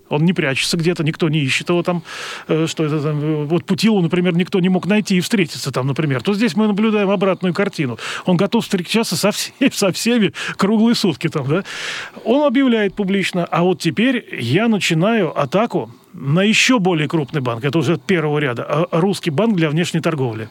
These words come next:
Вот это. И действительно это пошло. Он, э,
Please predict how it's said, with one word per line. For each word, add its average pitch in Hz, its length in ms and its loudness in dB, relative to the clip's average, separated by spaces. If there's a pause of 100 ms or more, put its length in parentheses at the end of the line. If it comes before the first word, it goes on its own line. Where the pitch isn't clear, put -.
(680)
Вот 139 160 0
это. 135 200 -4 (1040)
И 165 100 2
действительно 202 480 2
это 196 140 -2
пошло. 160 440 -4 (480)
Он, 170 340 0 (100)
э, 185 460 0